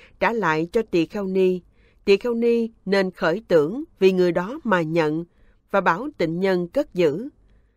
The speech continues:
Về sau, nếu gặp y, bình bát, tọa cụ, ống kim thanh tịnh, thì được phép đem vàng bạc để đổi những thứ ấy mà thọ trì. Hoặc người kia nhận rồi,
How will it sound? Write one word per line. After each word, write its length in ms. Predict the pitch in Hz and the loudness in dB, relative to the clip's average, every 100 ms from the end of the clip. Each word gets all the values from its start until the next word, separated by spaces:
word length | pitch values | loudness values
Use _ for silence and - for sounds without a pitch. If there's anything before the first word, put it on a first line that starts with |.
| _ _ - | _ _ -4
Về 160 | 202 | -2
sau, 380 | 190 240 233 233 - - | -2 -4 -2 -4 -6 -4
nếu 300 | 196 226 311 | 0 0 0
gặp 140 | 202 175 - | -2 -4 -4
y, 300 | 220 220 214 _ | -2 -2 -4 _
bình 280 | 185 185 175 | -2 -2 -2
bát, 260 | 190 254 349 - - | -6 -8 -12 -20 -6
tọa 240 | 185 160 165 | -4 -2 -4
cụ, 340 | - 160 156 170 _ _ _ | 2 2 2 -4 _ _ _
ống 260 | 185 202 302 - | 0 0 -2 -10
kim 260 | 208 196 180 - | -6 -4 -4 -6
thanh 240 | 240 220 | -6 -6
tịnh, 340 | - 170 160 170 - - _ - | -2 -2 -2 -6 -14 -20 _ -2
thì 120 | 202 | 0
được 160 | 185 175 | 0 -2
phép 340 | - 254 370 _ | -6 -6 -8 _
đem 220 | 208 240 208 | 2 2 2
vàng 280 | 180 165 160 | -2 -4 -2
bạc 240 | 165 160 _ - - | -4 -4 _ -20 -4
để 120 | 190 | 2
đổi 240 | 190 170 | 4 4
những 220 | 226 175 185 | 0 -2 -2
thứ 180 | 254 - | -6 -6
ấy 380 | 202 220 302 349 | -6 -6 -8 -8
mà 300 | 175 170 156 - | -2 0 0 -4
thọ 220 | 180 156 160 | -2 -2 -2
trì. 320 | - 165 151 143 _ _ _ _ _ _ _ _ _ _ _ - | -4 -2 -4 -8 _ _ _ _ _ _ _ _ _ _ _ -4
Hoặc 160 | 202 | -2
người 180 | 196 196 | 2 0
kia 280 | 190 254 247 | 0 -2 -2
nhận 300 | 208 170 180 | 0 0 0
rồi, 400 | 180 170 165 | 0 2 2